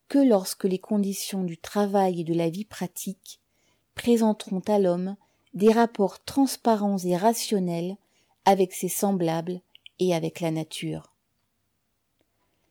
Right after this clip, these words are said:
La vie sociale, dont la production matérielle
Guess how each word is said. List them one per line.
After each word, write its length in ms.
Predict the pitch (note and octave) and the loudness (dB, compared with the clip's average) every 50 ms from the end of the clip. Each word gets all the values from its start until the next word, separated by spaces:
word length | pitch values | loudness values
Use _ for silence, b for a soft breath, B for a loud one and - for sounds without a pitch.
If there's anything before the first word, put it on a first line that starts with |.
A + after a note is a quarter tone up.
| _ _ _ _ _ - | _ _ _ _ _ -2
La 160 | G3 F3+ F3 | 0 0 0
vie 180 | F3 F#3+ A3 | 0 -2 -4
sociale, 800 | A3 - - G3+ - - - - - F#3 F3 E3+ E3 E3 E3 E3 _ _ _ _ _ _ _ _ _ _ _ | -4 -2 -2 -2 -4 -4 -6 -2 0 0 2 2 0 -4 -6 -10 _ _ _ _ _ _ _ _ _ _ _
dont 160 | E3+ F3+ F3 | -4 -2 0
la 120 | E3+ E3+ | 0 -2
production 580 | E3 - - F#3 F3 E3+ E3 - - - G#3+ G#3 | -4 -6 -6 -6 -6 -4 -6 -8 -6 -4 -2 -2
matérielle 760 | G3 F3+ E3+ - - F3 E3 E3+ E3+ F#3+ A3 A3+ A3+ A3 | -2 -2 -4 -4 -4 -4 -2 0 4 6 6 8 8 6